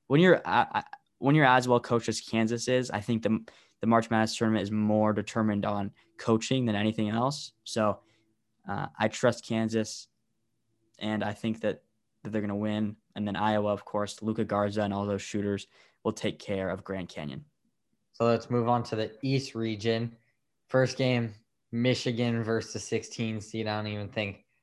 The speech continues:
Speaker 2: sixteen seed hasn't been decided yet as we're recording this.
Speaker 1: Mount
Speaker 2: But
Speaker 1: Saint Mary's or Texas Southern University?
Speaker 2: You, you and I both have Michigan.
Speaker 1: Mm, you don't know. Well, now you do, 'cause, yeah, I have Michigan.
Speaker 2: Only one sixteen seed has ever won, the,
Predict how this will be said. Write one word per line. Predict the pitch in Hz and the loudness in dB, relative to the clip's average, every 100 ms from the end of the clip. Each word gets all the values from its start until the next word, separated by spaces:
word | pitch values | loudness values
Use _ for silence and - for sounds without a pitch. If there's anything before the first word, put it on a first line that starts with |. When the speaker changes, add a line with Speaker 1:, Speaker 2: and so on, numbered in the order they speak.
| _ | _
Speaker 2:
sixteen | - - 131 - 117 | -8 -4 -2 -2 -2
seed | 120 113 | -2 0
hasn't | 110 107 104 | 0 -2 -4
been | 104 | -6
decided | 98 - 107 101 101 | -8 -2 0 0 0
yet | 101 98 95 | 0 0 -2
as | - | -4
we're | 98 | -6
recording | 98 - 107 104 101 | -6 -2 0 0 -2
this. | 101 98 - - _ _ | -2 -4 -6 -20 _ _
Speaker 1:
Mount | 113 131 | 6 6
Speaker 2:
But | - | 6
Speaker 1:
Saint | 143 123 | 4 4
Mary's | 120 127 127 | 4 6 6
or | 110 | 2
Texas | 110 123 107 120 | 0 -2 -2 -4
Southern | - 113 113 107 | 0 2 4 4
University? | 104 101 98 - 101 - | 2 0 -2 -4 -10 -10
Speaker 2:
You, | 120 110 | -10 -8
you | 107 110 | -4 -2
and | 107 | 0
I | 104 | 0
both | 95 101 - | 0 0 0
have | 101 | -4
Michigan. | 92 87 - - 104 98 _ _ - | -4 -8 -10 -18 -20 -20 _ _ -6
Speaker 1:
Mm, | 107 104 95 90 107 | -2 -2 -2 -4 0
you | 110 | 4
don't | 139 | 6
know. | 165 160 101 - _ _ _ _ | 8 6 4 -6 _ _ _ _
Well, | 107 107 107 - | 2 4 4 2
now | 107 | 2
you | 104 101 | 2 0
do, | 98 | -4
'cause, | 98 95 | -6 -8
yeah, | 92 98 | -8 -8
I | 101 | -10
have | 101 | -10
Michigan. | - - - - _ _ _ _ _ _ _ _ | -12 -14 -16 -18 _ _ _ _ _ _ _ _
Speaker 2:
Only | 123 131 120 | 2 4 4
one | 110 123 123 120 | 4 4 4 2
sixteen | - 117 - 117 104 | -2 -4 -2 -4 -4
seed | - 107 | -2 0
has | 98 | 2
ever | 104 104 | 2 2
won, | 104 101 101 | 0 -2 -2
the, | 101 98 92 | 0 0 -2